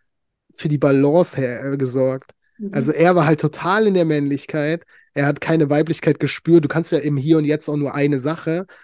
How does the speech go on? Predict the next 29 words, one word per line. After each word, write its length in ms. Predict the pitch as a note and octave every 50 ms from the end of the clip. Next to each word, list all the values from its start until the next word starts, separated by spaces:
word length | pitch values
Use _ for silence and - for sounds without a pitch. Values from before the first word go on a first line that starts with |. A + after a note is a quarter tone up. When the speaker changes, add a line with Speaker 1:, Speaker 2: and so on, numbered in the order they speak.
| - - _ _ _
Speaker 1:
Und 200 | - D3 C#3 D3
was 220 | D#3 D3+ - -
sie 180 | D3 D3+ G3 G3+
gemacht 420 | A3 F3 D#3+ E3+ E3+ - - -
hat, 120 | F3+ F3 D#3
ist 140 | D3+ - -
einfach, 240 | D#3+ D3+ - -
sie 160 | D3+ B2+ C#3+ E3
hat 80 | D#3+
die 80 | F3+ E3
Balance 520 | C#3 D#3 C#3+ C3+ C3 C#3+ F3+ G#3 F#3 - -
gehalten, 280 | G3 E3+ F3 E3+ D#3+
indem 240 | E3+ D#3+ D#3+ D#3+ E3
sie 80 | D3+ E3
die 140 | E3+ D#3+
Weiblichkeit 540 | D#3+ G3 B3 - C4+ B3 - - - B2+ B2
reingegeben 540 | A#2+ B2 B2 B2 B2 A#2+ A#2+ A#2+ A#2 A#2 B2
hat. 160 | B2 B2 - -
Speaker 2:
Ja, 260 | G3+ G3+ F#3+ G3 - - -
genau. 280 | - G3+ G3 F#3 F#3+ F#3+
Speaker 1:
So, 180 | C3 C3+ C#3+
sonst 260 | C3+ C3 C#3+ C#3 - -
wär's 140 | D#3 D3 C#3
explodiert 540 | D#3 D3 - - D#3 C#3+ B2+ C#3 F3+ A#3 A#3
und 120 | G#3+ D#3
hätte 160 | D#3+ D#3 -
es 120 | D#3 - -
nicht 120 | D#3+ -
funktioniert. 720 | - F3+ E3 - - F3 F3 F#3+ A#3 C#4+ A#3 D3 C#3 -